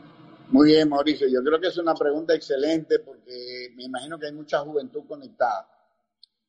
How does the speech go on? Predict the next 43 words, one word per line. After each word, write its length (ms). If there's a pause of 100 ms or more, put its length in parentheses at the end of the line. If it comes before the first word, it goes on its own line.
(120)
El 160
reto 300
más 160
grande 360
que 140
yo 80
he 20
enfrentado 540
en 80
la 100
política 400
y 80
que 80
voy 160
a 80
seguir 260
enfrentando 720 (400)
es 140
que 100
para 240
llegar 280
a 40
algunos 360
cargos 340
hay 160
que 100
corromperse. 680 (520)
Yo 120
estuve 260
dieciocho 580
años 320
en 140
el 140
Congreso 500 (460)
sin 280
nunca 280
aceptar 420
nada 340
que 100
no 120
fuera 240
lo 160
correcto, 400